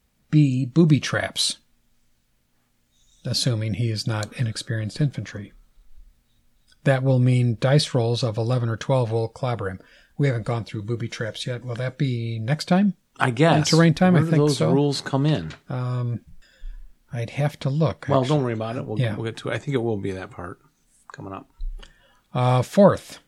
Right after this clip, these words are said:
Speaker 1: don't try to mine everywhere. You'll end up with fields too shallow to divert the attacker. Well, I, I never have that many minefield factors anyway in any of the scenarios I play. Uh, last but not least, minefields must have some firepower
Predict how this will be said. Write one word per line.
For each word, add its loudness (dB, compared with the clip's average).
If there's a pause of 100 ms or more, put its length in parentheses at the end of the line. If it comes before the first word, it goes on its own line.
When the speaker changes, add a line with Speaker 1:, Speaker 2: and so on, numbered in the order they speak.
(500)
Speaker 1:
don't 8
try 10
to 8
mine 6
everywhere. 0 (400)
You'll 0
end 2
up -2
with 2
fields 0
too 0
shallow -2
to -6
divert -6
the -6
attacker. -10 (140)
Well, -8
I, -6 (260)
I 6
never 4
have 0
that 0
many -2
minefield -4
factors -4
anyway 0
in -4
any -4
of -6
the -6
scenarios -6
I -6
play. -12 (1120)
Uh, 6
last 6
but 6
not 2
least, 6
minefields 6
must 2
have 0
some 4
firepower -2